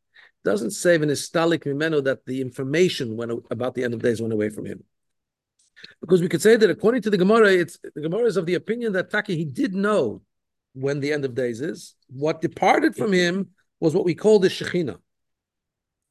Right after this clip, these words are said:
And he understood if Hashem's presence was departing from him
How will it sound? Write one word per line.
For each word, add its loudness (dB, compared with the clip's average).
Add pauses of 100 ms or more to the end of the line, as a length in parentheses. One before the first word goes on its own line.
(260)
And -8
he -4
understood -6
if 0
Hashem's -8
presence -6
was -4
departing -2
from -4
him -6